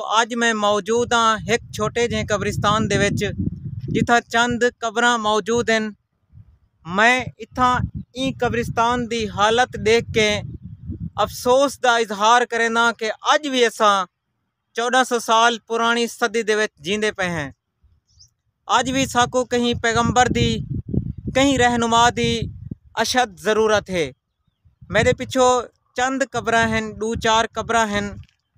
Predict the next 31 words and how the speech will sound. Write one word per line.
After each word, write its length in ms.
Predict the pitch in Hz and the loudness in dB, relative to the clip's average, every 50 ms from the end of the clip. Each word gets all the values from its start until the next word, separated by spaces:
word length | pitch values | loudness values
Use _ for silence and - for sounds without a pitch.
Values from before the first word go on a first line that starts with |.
| _ _ _ _ _ - - | _ _ _ _ _ -8 -2
और 200 | 202 226 247 233 | 0 0 0 0
इन्हें 220 | 240 247 254 262 262 - | 0 0 0 0 0 0
कबरें 320 | - 254 - - 262 269 262 | -2 -2 2 2 4 4 4
उत्ते 280 | 254 247 - - 247 240 240 240 202 - - 214 | 2 0 -2 0 0 0 0 -2 -4 -6 -6 -4
इजाल 420 | 226 202 226 220 233 247 254 240 | 0 2 4 4 4 4 4 4
दा 140 | - 233 220 208 - | 2 2 2 2 2
दरख्त 360 | 202 208 240 254 - - - | 2 2 2 4 4 2 4
थिया 200 | - - 226 220 | 4 4 6 6
होया 240 | 214 208 208 202 202 190 | 6 6 4 4 2 2
है। 160 | 185 185 - | 2 2 2
तो 1080 | - - - - - - - - - - - - - - - - - - - - 494 | 2 2 2 2 0 0 2 2 2 4 4 4 4 2 2 2 2 2 2 2 2
को 120 | - - | 4 2
नज़र 260 | - 247 - 254 269 262 | 2 2 2 2 2 2
आंदा 220 | 254 - 262 262 | 2 2 0 0
पिया 160 | 254 247 247 240 | 0 0 0 0
होसी, 380 | 240 247 240 - - 254 254 247 226 - - - - - - - - - - - | 0 -2 -2 -4 -4 -4 -4 -6 -6 -10 -14 -16 -18 -20 -20 -16 -10 -8 -6 -2
जाल 400 | - 214 226 233 240 254 262 247 | 0 2 4 4 4 2 2 2
दे 140 | 254 254 247 - | 2 0 0 0
दरख्त 340 | - 220 240 247 247 - - - | -2 0 0 0 -2 -4 -8 -4
दे 100 | - 240 | -2 -2
उत्ते 260 | 240 226 - 233 226 214 196 190 | -2 0 0 0 0 0 0 0
मुख्तलिफ 500 | 208 254 262 - - - 285 294 285 - - - | -2 -2 -2 -2 -2 0 0 0 -2 -2 -2 -2
किस्म 320 | 254 240 - 247 233 233 | -2 -2 0 -2 0 0
दे 120 | 214 220 208 - | 0 0 0 -2
कपड़े 340 | 233 220 180 240 240 240 226 | -2 -2 0 2 2 2 2
टंगे 280 | 226 226 214 214 226 | 0 -2 -2 0 0
हुए 240 | 226 214 208 208 202 | 0 0 2 2 0
हन, 160 | 196 190 190 - - - - - - - - - - - - | 0 0 -4 -6 -8 -6 -6 -4 -4 -4 -4 -6 -8 -6 -2
मुख्तलिफ 540 | 180 220 240 - - - 247 254 247 - - - - - | 2 2 2 2 0 0 0 0 0 -2 -4 -10 -6 -2
कलर 280 | 233 233 233 233 226 220 | 0 2 2 2 0 0
दे 160 | 214 220 214 | -2 0 0